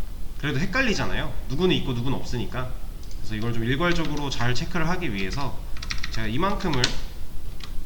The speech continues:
복사를 한 다음에 컨트롤 H 붙여넣기 할 거예요. 파일 서치에 붙여넣기 해서 모든 파일 검색. 컨트롤 H, 이거는 옛날에도 한번 써봤죠?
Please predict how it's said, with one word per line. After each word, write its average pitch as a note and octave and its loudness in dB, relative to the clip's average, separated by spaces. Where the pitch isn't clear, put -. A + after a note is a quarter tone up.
복사를 D#3 -2
한 G3 -2
다음에 D#3 -2
컨트롤 F#3+ 0
H - 0
붙여넣기 D3 0
할 C#3 2
거예요. E3+ 2
파일 F#3+ 0
서치에 C#3 0
붙여넣기 C#3 0
해서 C#3 0
모든 C3+ 0
파일 D#3 -2
검색. A2+ 2
컨트롤 F3 0
H, C3+ 0
이거는 D3 -2
옛날에도 F#3 0
한번 F3+ 0
써봤죠? G3+ 0